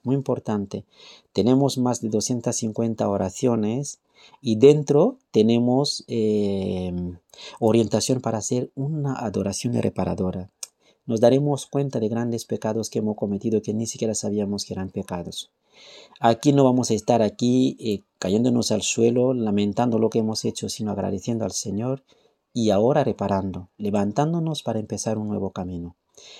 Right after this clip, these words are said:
Ese libro os puede ayudar para tener esa orientación y tenéis también la novena bien estructurada ahí dentro.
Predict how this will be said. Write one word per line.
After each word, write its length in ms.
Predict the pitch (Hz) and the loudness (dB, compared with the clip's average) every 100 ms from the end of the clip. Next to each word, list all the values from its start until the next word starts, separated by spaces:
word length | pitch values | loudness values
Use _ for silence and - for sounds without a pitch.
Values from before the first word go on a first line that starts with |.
| - _ | -20 _
Ese 260 | 110 101 101 | 0 2 2
libro 260 | 104 104 | 2 2
os 120 | 98 - | 0 0
puede 160 | 107 | -2
ayudar 340 | 98 98 139 143 | 0 2 0 0
para 160 | 104 | -2
tener 260 | 95 101 98 | -2 -4 -4
esa 200 | 90 98 | -6 -6
orientación 720 | 95 95 101 95 - 143 170 | -6 -6 -8 -4 0 0 0
y 80 | 113 | -4
tenéis 340 | 107 101 98 | -4 -2 -4
también 320 | - 98 101 | -4 -4 -4
la 100 | 98 | -4
novena 460 | 92 95 104 107 110 | -4 -4 -4 -2 -4
bien 300 | 110 101 95 | -6 -6 -6
estructurada 760 | 92 - 92 - 98 92 90 | -8 -8 -10 -6 -4 -2 -2
ahí 180 | 87 90 | -4 -6
dentro. 460 | 90 87 85 87 | -4 -6 -8 -10